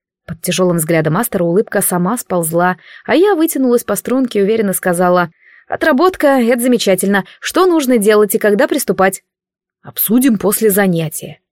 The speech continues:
хмуро ответил профессор, но, видя мой почти поддельный энтузиазм,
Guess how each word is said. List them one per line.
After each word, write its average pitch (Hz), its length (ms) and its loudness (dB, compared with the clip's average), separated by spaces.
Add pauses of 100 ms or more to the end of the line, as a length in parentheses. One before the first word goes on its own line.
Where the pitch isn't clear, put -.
(140)
хмуро 175 340 0
ответил 185 340 -2
профессор, 165 500 -4
но, 226 140 0
видя 190 300 -2
мой 254 300 -2 (240)
почти 220 340 -2
поддельный 208 640 0
энтузиазм, 220 680 -2